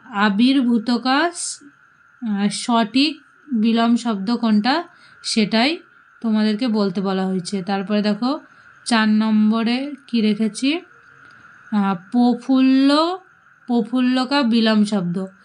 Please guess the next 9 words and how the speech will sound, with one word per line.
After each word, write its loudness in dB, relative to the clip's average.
তো 2
বন্ধুরা, 4
প্রফুল্লর 2
বিলন-, 2
বিলোম 2
শব্দ -2
যেটা, 0
তো -4
সেটা -2